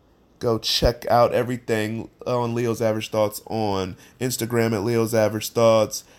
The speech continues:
Hit up SoundCloud at Winnie Arch or Winnie Arch Company.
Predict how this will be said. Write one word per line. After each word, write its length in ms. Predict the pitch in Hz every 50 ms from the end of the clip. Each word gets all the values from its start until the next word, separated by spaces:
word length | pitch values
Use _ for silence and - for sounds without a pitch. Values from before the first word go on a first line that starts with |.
| _ _ _
Hit 160 | - 127 117
up 200 | 104 98 - -
SoundCloud 840 | - - - - 120 117 113 113 110 - - 117 110 110 107 104 101
at 300 | 101 90 78 - - -
Winnie 340 | - 117 123 117 117 113
Arch 560 | 110 107 110 104 90 82 - - - - - - -
or 220 | - - 110 120 90
Winnie 280 | 78 82 87 120 120
Arch 300 | 117 87 71 - - -
Company. 800 | - - 180 175 - - 220 240 240 247 247 247 240 240 233